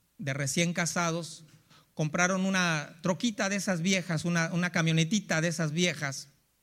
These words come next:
que no tenían consola en medio, sino que eran de asiento corrido. ¿Cuántos se han subido a una de esas? Así de asiento corrido. El hermano dice, "¿Cuántos tuvieron una de esas?" <laughs>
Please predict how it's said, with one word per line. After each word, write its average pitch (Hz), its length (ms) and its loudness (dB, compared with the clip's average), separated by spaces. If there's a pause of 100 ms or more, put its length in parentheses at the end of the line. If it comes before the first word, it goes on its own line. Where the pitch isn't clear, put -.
(1000)
que 165 140 4
no 180 120 4
tenían 175 380 4
consola 165 520 0
en 165 120 2
medio, 180 360 0
sino 156 280 -4
que 175 80 -6
eran 165 180 2
de 156 120 -4
asiento 170 360 -2 (140)
corrido. 139 400 4 (680)
¿Cuántos 165 240 2
se 185 80 4
han 165 60 4
subido 170 260 4
a - 20 2
una 165 180 2
de 151 100 2
esas? - 480 -8 (600)
Así 180 220 2
de 160 80 8
asiento 175 320 4
corrido. 147 320 2
El 147 80 -2
hermano 165 220 -4
dice, 156 180 -10 (500)
"¿Cuántos 190 300 6
tuvieron 185 320 6
una 170 220 6
de 143 80 2
esas?" - 400 0
<laughs> - 840 -10